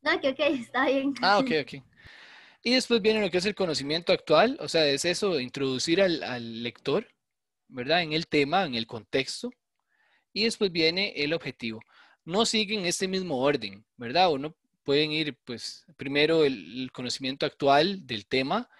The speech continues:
Speaker 2: y después al final la importancia, después la justificación, ¿verdad? El objetivo. O sea, no, no hay un orden ex-, ex-, estricto, eh, para esto. O a veces se pueden entrecalar, como vamos a ver ahora.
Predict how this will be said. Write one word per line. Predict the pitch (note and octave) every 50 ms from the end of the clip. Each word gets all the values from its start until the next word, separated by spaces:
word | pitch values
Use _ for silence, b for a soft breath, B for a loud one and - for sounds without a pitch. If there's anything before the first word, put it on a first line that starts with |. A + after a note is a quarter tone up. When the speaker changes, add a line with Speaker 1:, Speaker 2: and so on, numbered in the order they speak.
| b b b
Speaker 2:
y | b B2 B2+ B2
después | A#2+ A2+ - _ C#3 C3+ C#3 -
al | D3 C3+
final | - B2+ A#2+ B2 C3 C#3 C#3 C3+ C3 A#2+
la | A2+ A#2+
importancia, | A#2 A2+ - G#2+ - - D3 E3 F3 F#3 F3 - D3
después | A2+ - - B2 A#2+ - - - _
la | - A#2 A2+ A2
justificación, | - - - - A#2 - A2 - - G2 - - D3 E3+ F#3+ G3 G3 F#3+ F#3+ F#3+ _ b b b b b b
¿verdad? | A#2 A#2 C#3 D3+
El | C#3 B2
objetivo. | A#2+ - A2+ G#2 - F#3+ G3+
O | F3
sea, | C3+ C#3+ C#3
no, | C3 C#3 D3 E3 E3 D#3
no | - C3+ D3 D3+
hay | D#3 D#3+
un | E3 E3
orden | D#3+ D3+ D3+ D3+ E3 E3 D#3 C#3+ C3 B2+ B2+ -
ex-, | - C#3+ - - - -
ex-, | _ - C#3 C3 B2+ -
estricto, | - C#3+ B2 - - E3+ F3 G3 _ _ - B3 - _ _ _ _ _ _ _ _ _ _ _ _ _ _ _ _ _ _ _ _ _ _ _
eh, | _ D3 C3 A#2+ A#2 A2+ A2+ A2+ A2+ G#2+ _ _ _
para | - B2+ A#2 G#2+ A2
esto. | A#2 A2 - - - _ _ _ _ _ _ _
O | - F3+
a | G3+ F#3+
veces | F3 F3 F3+ - A3 G3+
se | - - C3
pueden | _ C#3 C#3 D3 D#3 D#3
entrecalar, | D3 C#3+ - A#2+ A2 - - G2+ G2+ A2 A2 B2+ _ _
como | - C3 A#2+ A#2+
vamos | A#2+ B2 C#3 C4+ -
a | A2
ver | G#2 A#2 A#2
ahora. | A2+ G#2 G3 G2+ -